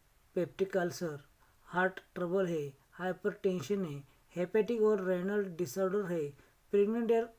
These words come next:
और lactating woman है तो इसका इस्तेमाल ना करें।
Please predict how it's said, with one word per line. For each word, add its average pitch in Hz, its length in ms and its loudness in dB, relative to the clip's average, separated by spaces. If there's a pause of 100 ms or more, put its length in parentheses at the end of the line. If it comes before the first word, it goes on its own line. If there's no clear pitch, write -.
(140)
और 214 420 0 (320)
lactating 196 440 -2
woman 180 340 -2
है 165 280 -4
तो - 160 -6
इसका 170 220 -6
इस्तेमाल 151 500 -8 (100)
ना 151 540 -8
करें। - 260 -16